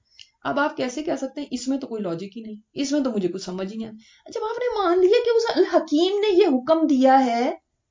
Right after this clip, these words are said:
तो फिर अब आप नहीं कह सकते, "इसमें कोई logic नहीं है,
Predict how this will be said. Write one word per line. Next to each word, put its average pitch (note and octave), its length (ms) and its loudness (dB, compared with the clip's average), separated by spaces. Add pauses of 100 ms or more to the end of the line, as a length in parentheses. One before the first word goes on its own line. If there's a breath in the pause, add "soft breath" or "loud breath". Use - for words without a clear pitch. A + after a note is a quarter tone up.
(560)
तो E4+ 60 -8
फिर G4 220 -2
अब F#4+ 320 2 (140)
आप F4 360 2 (480)
नहीं E4 380 2
कह A4+ 120 4
सकते, G#4+ 360 0
"इसमें F#4 260 2
कोई G4 120 2
logic D#4 340 2
नहीं C4 300 -2
है, G#3+ 60 -12